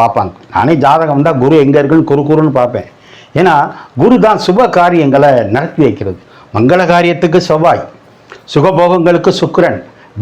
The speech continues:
ஜீவனம், ஜீவனத்துக்கு சனி பகவான், இப்படி சொல்லிட்டே போலாம். அப்ப சு-, குரு எப்படி இருக்காரு? உச்சமா இருக்கார், பவர்ஃபுல்லா இருக்கார். அப்ப மருமகன்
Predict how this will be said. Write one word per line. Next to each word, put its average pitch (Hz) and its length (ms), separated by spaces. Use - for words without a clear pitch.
ஜீவனம், 170 400
ஜீவனத்துக்கு 165 420
சனி 170 260
பகவான், 156 400
இப்படி 117 220
சொல்லிட்டே 151 380
போலாம். 120 280
அப்ப 156 220
சு-, 170 260
குரு 185 260
எப்படி 110 360
இருக்காரு? 147 360
உச்சமா 165 520
இருக்கார், 113 300
பவர்ஃபுல்லா 151 580
இருக்கார். 110 220
அப்ப 110 200
மருமகன் 190 580